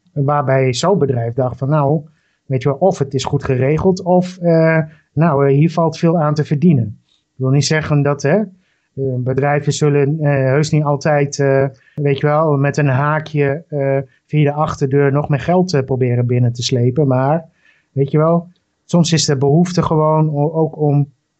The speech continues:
ja, dingen gewoon zo te sturen dat het product helder blijft.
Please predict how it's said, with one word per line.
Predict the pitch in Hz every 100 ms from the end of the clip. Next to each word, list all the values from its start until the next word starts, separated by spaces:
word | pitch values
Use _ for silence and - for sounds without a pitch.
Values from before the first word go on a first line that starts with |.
| _
ja, | - 139
dingen | 113 165 160
gewoon | - 151
zo | 143 180
te | 180
sturen | - 175 170 165 165 165 _ _ _ _
dat | 139 139
het | 147
product | 147 147 175 196 196 - _
helder | 120 147 135 123
blijft. | 110 127 135 113 - - _